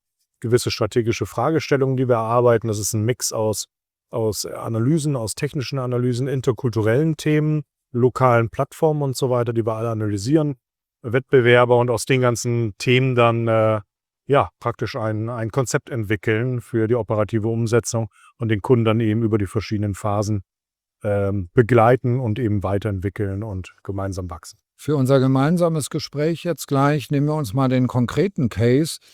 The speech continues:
Speaker 1: Mhm.
Speaker 2: Ich bin ein deutscher Marktführer. Ich bin in sämtlichen Märkten mehr oder weniger präsent,
Speaker 1: Mhm.
Speaker 2: habe bisher f-, f-, den Dingen den freien Lauf gelassen. Ich habe gute Produkt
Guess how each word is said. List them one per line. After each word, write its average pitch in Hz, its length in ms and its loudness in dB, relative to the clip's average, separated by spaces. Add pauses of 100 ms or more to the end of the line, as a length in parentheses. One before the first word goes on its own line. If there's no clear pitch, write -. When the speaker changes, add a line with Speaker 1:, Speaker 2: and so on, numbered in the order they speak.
Speaker 1:
Mhm. 113 280 -2
Speaker 2:
Ich - 260 -2
bin 180 260 6
ein 143 360 0
deutscher 135 380 2
Marktführer. 180 840 2
Ich 175 140 -6
bin 156 160 0
in 139 260 0
sämtlichen 151 600 -2
Märkten 135 760 0
mehr 131 140 2
oder 131 180 2
weniger 131 280 2
präsent, 123 580 0 (200)
Speaker 1:
Mhm. 113 220 -16 (300)
Speaker 2:
habe 151 400 2
bisher 151 760 2
f-, - 220 -14 (500)
f-, 143 240 -10
den 143 260 2
Dingen 202 420 4
den 160 360 0
freien 139 440 0
Lauf 147 340 2
gelassen. 127 580 0
Ich - 140 -8
habe 143 160 -4
gute 151 240 2
Produkt 131 380 -2